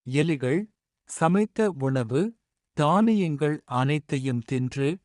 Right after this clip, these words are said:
ஆடைகளையும் கிழித்துவிடும். இந்த சம்பவங்களால் கிராம மக்கள் மிகவும் வருத்தமடைந்துள்ளனர்.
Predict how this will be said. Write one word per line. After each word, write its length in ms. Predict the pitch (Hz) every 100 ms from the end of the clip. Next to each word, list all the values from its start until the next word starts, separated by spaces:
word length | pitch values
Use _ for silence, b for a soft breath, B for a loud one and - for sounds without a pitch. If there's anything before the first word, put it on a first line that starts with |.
| _ _ - 131
ஆடைகளையும் 960 | 139 175 180 143 127 123 143 127 101 -
கிழித்துவிடும். 880 | 170 151 139 139 120 127 139 113 - _ _ _ _ _ _ _ _ _ _
இந்த 380 | - 170 156 139 -
சம்பவங்களால் 840 | 135 135 135 131 123 143 156 175 - 131
கிராம 420 | 135 147 151 180
மக்கள் 520 | 156 131 _ 156 143 -
மிகவும் 600 | 135 131 131 143 135 - 127
வருத்தமடைந்துள்ளனர். 1200 | 139 165 - 131 120 117 117 123 120 131 131